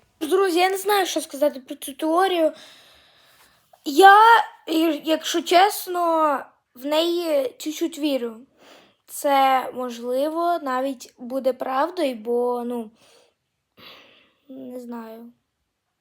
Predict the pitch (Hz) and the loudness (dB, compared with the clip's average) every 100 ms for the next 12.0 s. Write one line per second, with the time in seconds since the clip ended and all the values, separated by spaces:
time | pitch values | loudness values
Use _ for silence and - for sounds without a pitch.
0 | _ _ _ _ _ _ _ _ _ _ | _ _ _ _ _ _ _ _ _ _
1 | _ - 247 - 277 277 285 262 254 277 | _ -16 -12 -2 0 2 0 -2 0 0
2 | 262 262 247 247 240 - - 240 262 285 | 2 0 0 -2 -4 -8 -6 -4 -2 -4
3 | 247 240 262 330 302 - 262 240 233 220 | -2 0 2 2 0 -2 -2 -2 -6 -8
4 | 214 208 196 _ _ _ _ _ _ _ | -10 -10 -14 _ _ _ _ _ _ _
5 | _ _ - 233 233 226 220 220 233 _ | _ _ -10 -8 -8 -8 -10 -12 -16 _
6 | _ _ - 311 277 247 - - 254 247 | _ _ -18 -14 -16 -16 -12 -4 0 2
7 | 254 247 240 220 220 _ _ _ _ _ | 2 2 0 -6 -12 _ _ _ _ _
8 | _ _ _ _ _ 240 254 254 247 226 | _ _ _ _ _ -10 -4 -2 -2 -4
9 | 247 247 240 247 233 226 226 220 233 233 | -4 -4 -4 -4 -6 -6 -8 -8 -8 -6
10 | 233 240 240 262 240 - 240 226 233 262 | -6 -8 -8 -10 -10 -10 -8 -6 -8 -6
11 | 311 262 233 226 240 247 247 240 247 226 | -6 -6 -8 -12 -12 -14 -14 -12 -12 -12